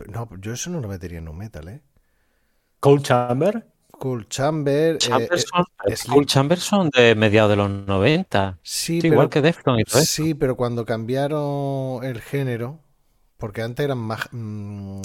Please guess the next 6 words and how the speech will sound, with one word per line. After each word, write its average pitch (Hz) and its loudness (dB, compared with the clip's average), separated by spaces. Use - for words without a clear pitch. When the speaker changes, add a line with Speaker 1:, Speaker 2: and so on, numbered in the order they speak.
Speaker 1:
más 98 -12
hardcore, 76 -12
o 85 -14
Speaker 3:
Pero, 95 2
bueno, 117 -2
sí, 123 -6